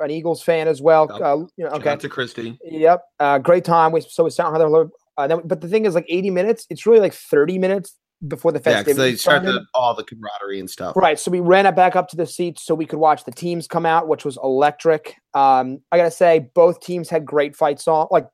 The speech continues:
Speaker 1: songs to come out, um, um, with Meek Mills, and then I forget the, um, Patriots one 'cause it'll come to me. Uh, and then the national anthem started. Oh, they do America the Beautiful beforehand, which was
Speaker 2: Yep.
Speaker 1: awesome.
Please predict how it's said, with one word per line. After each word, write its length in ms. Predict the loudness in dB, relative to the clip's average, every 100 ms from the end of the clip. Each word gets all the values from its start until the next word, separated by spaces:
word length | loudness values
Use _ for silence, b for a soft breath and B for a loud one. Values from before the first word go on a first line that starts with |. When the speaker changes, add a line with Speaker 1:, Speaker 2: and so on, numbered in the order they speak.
| _
Speaker 1:
songs 360 | 2 2 2 -6
to 60 |
come 120 | -8 -2
out, 240 | -2 -2 _ -2
um, 400 | -2 -2 -10 -18 _ _ _ _ -8
um, 500 | -4 -2 -4 -8 -16 -8
with 140 | -8
Meek 200 | -6 -8
Mills, 340 | 0 2 2 0
and 60 |
then 160 | -6 -2
I 140 | -2
forget 320 | -2 -2 -4 -2
the, 180 | 0
um, 360 | 0 0 -4 -12 _ b b b 0
Patriots 340 | 2 2 0
one 180 | -2 -2
'cause 100 | 0
it'll 140 | 0
come 200 | 0 -4
to 60 | -4
me. 280 | -6 -6 _ _ _ _
Uh, 260 | 0 2 2
and 100 | 2
then 80 | 0
the 60 | 2
national 380 | 0 0 -2 0
anthem 260 | -2 -4
started. 480 | -2 4 6 4 2
Oh, 160 | 2 2
they 100 | 2
do 160 | 0 2
America 340 | 4 2 0
the 80 | -6
Beautiful 440 | -2 -2 -2 -8
beforehand, 640 | -8 -2 0 0 -2 -4 -6
which 180 | -8
was 80 | -4
Speaker 2:
Yep. 100 | 0
Speaker 1:
awesome. 480 | 2 2 0 -12 -12